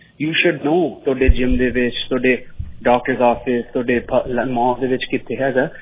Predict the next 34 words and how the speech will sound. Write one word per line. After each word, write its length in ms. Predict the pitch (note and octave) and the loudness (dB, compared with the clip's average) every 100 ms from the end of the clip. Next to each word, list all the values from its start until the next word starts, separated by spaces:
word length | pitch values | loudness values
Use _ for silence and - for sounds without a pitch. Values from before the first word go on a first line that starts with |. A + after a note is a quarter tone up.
| - - | -18 0
ਤੇ 60 | C#3 D3 | 2 4
ਇੱਕ 120 | C3 | 2
ਬੰਦੇ 260 | B2+ C#3+ C#3+ | 2 4 4
ਨੂੰ 120 | C3+ | 0
ਤੁਸੀਂ 220 | B2+ C3+ | -2 0
ਕਹਿ 140 | C3 | 2
ਦਿਓ, 80 | C3 | 2
ਉਹ 300 | - C#3 C3+ C3 | 2 2 0 -2
ਤੁਸੀਂ 220 | B2+ B2+ - | -8 -10 -4
ਚੱਕ 220 | A2 - | -4 0
ਲਿਆ। 220 | A2+ G2 - _ _ _ B2+ | 0 0 -4 _ _ _ 0
This 120 | D3+ F3+ | 4 4
is, 80 | C#3+ B2+ | 2 0
this 180 | D#3+ - | -2 0
is 100 | F3+ - | -6 -4
C 100 | D3 C#3+ | -6 -4
P 100 | - C3 | -2 0
R 80 | B2+ A#2 | 0 0
basically। 500 | A#2+ A2 B2 - F#2 - - | 0 0 -4 -4 -6 -10 -2
ਹੁਣ 100 | C#3 | -2
ਤੁਸੀਂ 280 | C3 C#3 D3+ | 0 2 4
ਮੈਨੂੰ 180 | D3 D3 | 4 4
ਕੁਐਸਚਨ 360 | C#3 B2+ D3 | 0 -2 -4
ਪੁੱਛ 160 | C3 A#2 - | -4 -4 -2
ਸਕਦੇ 240 | A#2+ C3+ | -2 -2
ਹੋ, 40 | |
because 380 | D3 C3 - B2 - - - - | -2 -2 0 -2 -4 -20 -18 -4
I 40 | B2 | -2
think 140 | C#3+ B2+ | 0 2
we'll 180 | C3 B2 A2+ | 2 4 4
learn 180 | A#2 G#2+ | 2 2
better 240 | A#2 B2 A#2+ A2 | 2 4 4 2
if 100 | A#2+ | -2
you 80 | - | -6